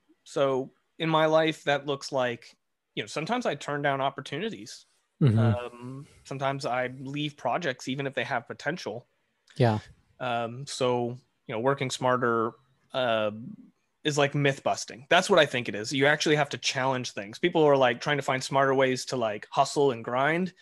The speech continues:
Speaker 2: Yeah.
Speaker 1: Um, and hustling and grinding is great if you're just starting out, you have a ton of resources, you don't know where to put them, you gotta test things out and fail fast. That's great.
Speaker 2: Yeah.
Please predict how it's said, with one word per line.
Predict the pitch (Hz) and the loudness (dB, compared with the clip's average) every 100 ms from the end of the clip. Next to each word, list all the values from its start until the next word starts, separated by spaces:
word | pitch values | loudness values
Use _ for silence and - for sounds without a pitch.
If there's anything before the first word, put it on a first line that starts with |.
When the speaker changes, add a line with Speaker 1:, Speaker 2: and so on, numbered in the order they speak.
| - - - | -20 -20 -4
Speaker 2:
Yeah. | 135 123 | 2 2
Speaker 1:
Um, | 135 | 2
and | 143 | 0
hustling | 233 262 247 190 | 0 4 4 4
and | 143 | 4
grinding | 139 196 233 139 | 4 4 4 0
is | 117 | -4
great | - - 185 240 165 | -8 -2 0 0 0
if | 139 131 | -4 -2
you're | 135 | -4
just | 131 143 - | 2 2 4
starting | 143 135 135 | 4 4 2
out, | 135 131 | 0 0
you | |
have | 123 | -4
a | 107 | -4
ton | - 143 | -4 -2
of | 131 | -2
resources, | 131 - 127 120 127 123 | -2 0 -2 -2 -6 -4
you | 127 | -6
don't | 127 | -4
know | |
where | 135 123 | -2 -2
to | |
put | - 127 123 | -2 -4 -4
them, | 120 | -8
you | 120 | -4
gotta | 120 113 - | -4 -4 -8
test | - 123 - | -6 -6 -6
things | - 117 117 | -8 -8 -6
out | 110 113 | -6 -6
and | 123 | -10
fail | - 110 | -6 -4
fast. | - 113 110 - | -2 -4 -4 -6
That's | 185 214 | -6 -6
great. | - 170 - _ _ _ _ - | -4 -4 -4 _ _ _ _ 2
Speaker 2:
Yeah. | 123 | 4